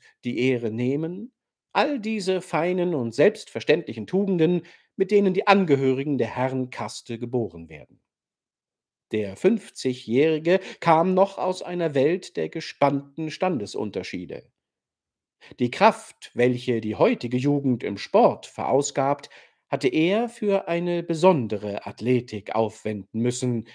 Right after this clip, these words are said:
für die Überwindung seiner Schüchternheit und für den Ausgleich seines beständigen Mangelgefühls. O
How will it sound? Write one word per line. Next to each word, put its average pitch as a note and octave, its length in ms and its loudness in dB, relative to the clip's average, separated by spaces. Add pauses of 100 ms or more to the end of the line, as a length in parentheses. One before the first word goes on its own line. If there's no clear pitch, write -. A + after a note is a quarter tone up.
(540)
für B2 80 0
die A2+ 140 -4
Überwindung G#3 680 4
seiner D3+ 360 0
Schüchternheit C3 1000 -4 (220)
und A3+ 320 6
für G#3 200 -2
den F3+ 280 -2
Ausgleich D3 640 0
seines A2 300 -6
beständigen C3+ 840 -6
Mangelgefühls. G2+ 1300 -10 (1300)
O D#3 340 2